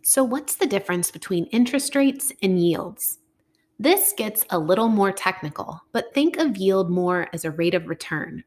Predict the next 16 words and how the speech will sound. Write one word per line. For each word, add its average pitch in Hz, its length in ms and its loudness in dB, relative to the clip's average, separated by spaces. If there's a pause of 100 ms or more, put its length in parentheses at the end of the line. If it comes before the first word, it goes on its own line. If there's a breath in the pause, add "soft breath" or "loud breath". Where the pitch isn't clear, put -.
relative 190 600 -2
to - 120 -10
current 196 400 -2
market 165 360 -2
prices. - 680 -10 (520)
A 214 80 2
ten-year 233 440 2
Treasury 165 440 0
bond 147 420 -4
currently 233 460 0
yields 156 520 -2 (120)
one 190 280 2
point 170 360 -4
six - 360 -6
three 160 260 0
percent. - 640 -4